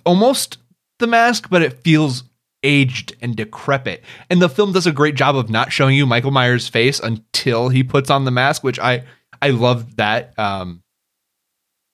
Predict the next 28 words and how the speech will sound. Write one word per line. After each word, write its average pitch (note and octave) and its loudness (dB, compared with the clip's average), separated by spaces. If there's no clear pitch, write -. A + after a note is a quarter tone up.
I, C3 0
I A#2+ -2
really, C#3 2
really A#2+ 2
love A2+ 0
some B2+ -2
of A2 -2
the G#2+ -2
camera G2+ -6
work G2+ -8
in G2+ -14
this. G2+ -10
Uh, F#2+ -6
and D#3 -6
I'm D#3+ 2
really F#3+ 4
trying F3+ 2
not D#3 0
to C3+ -4
spoil D3 2
it G#2 0
because B2 -2
there, C#3 2
there's C#3+ 2
just B2+ 0
some A2 -2
great, A#2 0
uh, G2+ -8